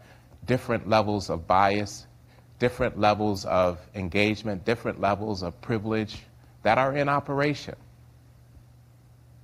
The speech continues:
And that's just reality. We can't change it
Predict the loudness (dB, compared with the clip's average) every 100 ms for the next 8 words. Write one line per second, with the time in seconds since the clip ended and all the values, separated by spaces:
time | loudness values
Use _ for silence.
0 | -20 -10 -6 -6 -6 -4 -2 -4 -14 -20
1 | -20 -20 -20 -8 -2 2 4 2 0 -6
2 | -16 -20 -20 -20 -20 -20 -20 -20 -20 -20
3 | -20 -20 -20 -20 -20 -20 -20 -20 -20 -20
4 | -10 -2 -2 2 4 4 0 -2 -2 -2
5 | -2 -4